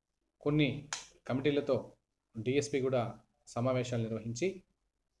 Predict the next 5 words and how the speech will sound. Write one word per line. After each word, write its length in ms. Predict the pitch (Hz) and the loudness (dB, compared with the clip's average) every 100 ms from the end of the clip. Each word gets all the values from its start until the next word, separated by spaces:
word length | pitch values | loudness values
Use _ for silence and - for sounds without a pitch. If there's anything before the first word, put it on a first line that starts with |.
| - - - | -20 -20 -6
వారు 320 | 113 135 151 127 - _ _ _ _ _ | 4 6 6 2 -6 _ _ _ _ _
పోలీసులకు 560 | 147 165 165 156 143 143 | 4 4 2 0 0 -2
సహకరించాల్సిన 800 | 127 123 131 127 123 120 120 120 | -2 0 0 0 -2 -2 -8 -8
తీరు 220 | 131 127 | -4 -2
గురించి 380 | 123 123 120 | -2 -4 -2